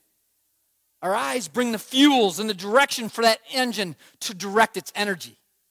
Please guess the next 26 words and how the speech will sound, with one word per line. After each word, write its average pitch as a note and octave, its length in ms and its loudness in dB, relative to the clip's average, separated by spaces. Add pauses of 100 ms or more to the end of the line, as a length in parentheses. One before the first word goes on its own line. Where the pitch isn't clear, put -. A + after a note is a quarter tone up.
(1600)
We E4 100 0
don't F4+ 260 0
know E4+ 200 6
where D4+ 200 8
our C4+ 260 8
arms C#4+ 200 2
and A#3+ 100 -4
legs A#3+ 300 4
are A3 160 2 (160)
going C4 360 6
or A#3+ 60 2
need B3+ 240 4
to B3+ 60 -4
go C4 420 8 (320)
until B3 240 -6
we B3 80 -4
process B3+ 680 -6 (220)
what B3 220 -2
we A3+ 80 -8
see C4 440 -4
and E3+ 80 -8
what A#3+ 140 -4
we A3+ 80 -8
want A#3+ 220 0
to G3 60 -12 (100)
do. B3 340 -4